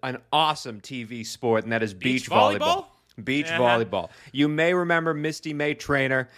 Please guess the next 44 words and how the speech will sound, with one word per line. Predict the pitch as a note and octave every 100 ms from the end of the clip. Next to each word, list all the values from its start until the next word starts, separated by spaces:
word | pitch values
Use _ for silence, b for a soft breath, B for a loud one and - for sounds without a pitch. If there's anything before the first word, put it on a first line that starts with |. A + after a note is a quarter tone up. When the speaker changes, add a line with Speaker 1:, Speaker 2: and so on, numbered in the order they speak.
| B
Speaker 1:
and | C#3+ C#3
Kerri | A#2 D3 D3
Walsh, | C3+ A#2+ A#2 A2 C#3
how | C3+
they | B2+ B2
ripped | B2 A#2+ A2 B2+ E3 - -
apart | C#3 - - C#3+ C#3+
the | C3+ B2
Olympics. | C3 B2 A#2+ G2
Three | - C3 E3+
straight | D#3+ D#3+ D3+ A2+
gold | C#3 C3+
medals | B2+ B2 A2+
for | -
those | A2+ A2 G#2
two | - A2
for | A2
the | G#2
women's | G#2+ A2+ G#2 -
side | A#2 G#2+ G2+
for | - D3+
the | B2+
U | A#2+ A#2+
S | A2+ G2+ A#2+
A. | G2 D#2+ b b b b b
We | G#2 D#3
did | G3 F3
not | F#3 D3+
win | F3+ E3
last | A2 F#2+ -
year, | F2+ D2+ -
uh, | A#2 A2+
last | A#2 B2+ B2 -
Olympics | C3 B2+ A#2 A2 -
in | A2+
Rio. | A2+ A#2+ G2+
We | A2+
did | D3 D3+
not | E3 D3
win. | C#3+ A#2
We | A#2+
got | C#3+
a | A#2+
bronze, | G2 A2+ C3 D3 F#2+ F2